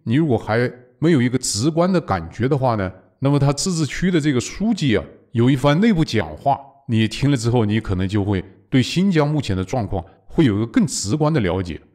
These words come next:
新疆自治区的这个马书记呢，他在这个新疆的这个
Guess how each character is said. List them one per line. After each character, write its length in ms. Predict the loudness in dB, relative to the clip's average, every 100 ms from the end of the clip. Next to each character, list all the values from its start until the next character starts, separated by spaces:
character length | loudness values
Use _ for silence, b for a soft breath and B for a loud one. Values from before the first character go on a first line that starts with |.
| _
新 240 | -2 2
疆 160 | 4 2
自 160 | 2 -2
治 100 | -2
区 220 | -2 0
的 80 | 2
这 140 | 4
个 180 | 4 2
马 220 | 0 -4
书 220 | -4 -2
记 180 | 0 0
呢， 140 | 0 -2 B B
他 140 | -4 2
在 160 | 2
这 140 | 2 2
个 240 | 4 4
新 220 | 2 -2 0
疆 120 | 2
的 80 | 2
这 140 | 2
个 180 | 2